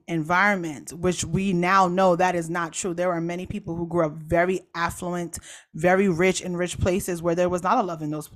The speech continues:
in those, in those, um, rooms, in those houses. And then you have people who grew up in shanty towns and shanty shacks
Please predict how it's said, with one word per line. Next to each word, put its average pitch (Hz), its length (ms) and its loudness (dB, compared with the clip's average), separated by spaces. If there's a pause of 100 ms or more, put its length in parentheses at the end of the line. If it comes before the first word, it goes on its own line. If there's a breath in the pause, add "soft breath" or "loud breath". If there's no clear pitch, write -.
in 165 180 0
those, 156 340 -2 (1160 loud breath)
in 190 160 2
those, 160 340 2
um, 165 260 -2
rooms, 160 260 -4
in 160 100 -4
those 156 180 -6
houses. 170 280 -4
And 165 100 -4
then 170 100 -2
you 180 60 0
have 160 100 -4
people 190 220 -8
who 185 160 -4
grew 180 200 0
up 180 160 0
in 170 200 -2
shanty 202 420 -2
towns 170 320 -2
and 160 140 -4
shanty 196 340 -2
shacks 175 460 -4